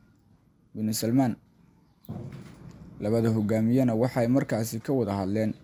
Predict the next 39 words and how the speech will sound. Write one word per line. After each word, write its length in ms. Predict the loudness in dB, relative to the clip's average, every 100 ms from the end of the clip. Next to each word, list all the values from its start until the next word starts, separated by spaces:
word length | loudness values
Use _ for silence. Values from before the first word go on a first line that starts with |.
| -20 -16 -14 -4
xiriirka 480 | 4 4 4 0 2
labada 340 | 4 4 4 2
dal 180 | 0
ee 140 | 0 -2
Soomaaliya 420 | -2 0 2 2
iyo 60 | 0
Sacuudiga 580 | -4 -2 0 0 -2 -2
iyo 200 | -2 -4
kobcinta 480 | -2 2 2 2 0
iskaashiga 600 | -2 2 0 0 -2 2
labada 300 | 4 4 2
dhinac, 300 | 2 -2 -4
sida 260 | -6 -2 0
lagu 200 | 2 0
shaaciyay 420 | 0 -4 -2 -2
bayaan 340 | 0 2 2 2
ka 100 | -2
soo 160 | -2
baxay 240 | -2 -2 -2
Villa 260 | -2 -4
Soomaaliya. 500 | -2 -2 0 2 0 -2 -16 -20 _ _ _ _ _ _ _ _ _ -4
Kulankaasi 560 | 0 2 4 2 4
ayaa 220 | 4 4 0
sidoo 280 | 0 0
kale 180 | 0 0
waxa 260 | 0 0 0
ay 120 | 0
labada 280 | 2 2 2
mas'uul 440 | -2 -4 -4 -2
uga 120 | 0
wada 240 | 0 0 -2
hadleen 400 | -4 -4 -2 0
gulufka 340 | 0 0 -2 -4
dagaal 360 | -2 2 2 2
ee 60 |
ka 140 | -2 -2
dhanka 320 | -2 -2 -4
kooxda 340 | -4 -4 -4
Al-Shabaab, 420 | -4 -4 2 2